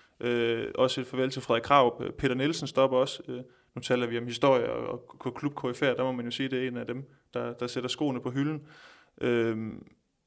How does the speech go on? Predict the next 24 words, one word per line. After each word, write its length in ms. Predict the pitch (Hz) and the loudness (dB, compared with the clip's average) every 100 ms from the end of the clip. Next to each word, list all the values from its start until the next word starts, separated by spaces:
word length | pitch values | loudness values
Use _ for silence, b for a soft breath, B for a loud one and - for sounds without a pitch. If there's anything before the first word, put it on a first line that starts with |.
| _ | _
så 180 | - - | -4 6
er 100 | 143 | 8
der 60 | 143 | 8
også 160 | 139 147 | 6 4
nogle 80 | 135 | 0
tilgange. 460 | 160 165 113 123 131 | 2 4 4 2 -6
Altså, 200 | 120 - | -8 -6
du, 160 | 127 123 127 | -6 -6 -4
du 140 | 127 | -6
siger 200 | 123 - | -4 0
det 80 | 147 | 2
selv, 260 | 139 143 101 | 2 0 0
øh, 260 | - - | -2 -2
Hårmark, 360 | 123 127 120 120 | 2 2 2 -2
at 180 | 113 - | -4 0
der 60 | |
er 80 | 113 | -2
blevet 160 | 120 120 | 0 -2
præsenteret 380 | 123 120 143 127 | -2 0 2 2
Jesper 200 | 123 127 | 0 0
Lindgren, 480 | 139 151 131 120 127 | 0 2 0 0 -6
en 80 | 123 | -2
treogtyve-årig, 680 | - 139 143 135 135 117 | 6 6 8 8 8 6
øh, 240 | 113 110 | 2 -4